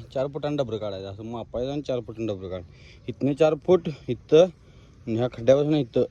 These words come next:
चार फूट. म्हणजे सात आठ दिवसाच्या, आठ, आठ दिवसाच्या अगोदर पा-, झाड लावल्या, ती जगल्या बघा आणि पालवी पण फुटल्या. आत्ता जगत्यात खरं का नाही,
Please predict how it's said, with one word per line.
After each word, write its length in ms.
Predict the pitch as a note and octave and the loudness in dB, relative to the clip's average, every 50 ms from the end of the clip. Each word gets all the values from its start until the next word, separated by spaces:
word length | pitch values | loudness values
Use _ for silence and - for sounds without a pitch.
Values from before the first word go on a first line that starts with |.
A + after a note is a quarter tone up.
| - - - - - | -4 -12 -20 -10 -4
चार 140 | B2+ A2+ G#2+ F#2 - | -2 -2 -2 -2 -6
फूट. 100 | G2 - - - - - - - - - - - - - - - _ - - - - - - _ _ _ - | -10 -12 -12 -16 -16 -16 -18 -18 -16 -16 -18 -18 -20 -20 -20 -20 _ -20 -20 -20 -20 -20 -20 _ _ _ -8
म्हणजे 280 | - C3+ B2+ A#2 B2+ | -4 -2 0 0 2
सात 220 | B2 D#3 D3+ - C#3 | 2 2 4 4 4
आठ 80 | D3 | 4
दिवसाच्या, 420 | E3+ F3 F#3 D#3 F3 F3 F3+ F3+ E3+ | 6 4 4 4 4 6 8 8 8
आठ, 360 | E3+ - - - - - - | 6 4 0 -8 -12 -4 2
आठ 280 | E3+ E3 E3 D3+ D#3+ E3 | 6 8 8 8 8 6
दिवसाच्या 320 | E3 F3+ D#3 D#3+ F3 F3 | 4 2 2 4 4 4
अगोदर 200 | E3 D#3+ D#3+ E3 | 4 4 2 0
पा-, 200 | D#3 D#3 E3 D3 | 0 0 0 0
झाड 200 | C3 C3+ C#3 B2+ | 2 0 2 4
लावल्या, 200 | C3 D3 C#3 C#3 C3+ - | 4 4 6 4 4 2
ती 60 | C#3+ | 4
जगल्या 320 | C3+ D3+ C#3 A#2+ A2 A#2+ B2 | 6 6 6 6 6 4 4
बघा 200 | B2+ A#2 A2+ B2 A#2+ - - - - - - - - - - - - - - - - - - - - | 4 4 2 -2 -4 -8 -12 -14 -14 -14 -14 -14 -14 -14 -14 -14 -14 -14 -14 -14 -16 -16 -14 -8 -4
आणि 160 | B2 B2 C3 A#2+ - - | -2 -2 -2 -2 0 2
पालवी 240 | D3 B2+ A2+ A#2+ B2 | 0 2 2 0 0
पण 140 | C3 D3 | 0 0
फुटल्या. 320 | C3 D3 - - A#2 A#2 A2+ - - - - - - - - - - - - - - - - - - - - - - - - - - - - - - - | -2 -2 -4 -2 -2 -2 -2 -2 -8 -16 -18 -18 -18 -18 -18 -18 -18 -18 -16 -16 -16 -16 -16 -16 -16 -16 -16 -16 -16 -16 -16 -18 -16 -16 -16 -16 -6 -2
आत्ता 220 | C#3+ C#3+ - - E3+ | -2 -2 2 4 4
जगत्यात 360 | F#3+ G#3+ E3+ - - F3+ F3+ | 4 4 4 4 4 2 4
खरं 300 | F#3+ F3 F#3+ E3+ F3+ G3 | 4 4 4 4 6 4
का 80 | G#3 G3+ | 4 4
नाही, 240 | F3+ F3 F3 F#3+ | 4 4 4 2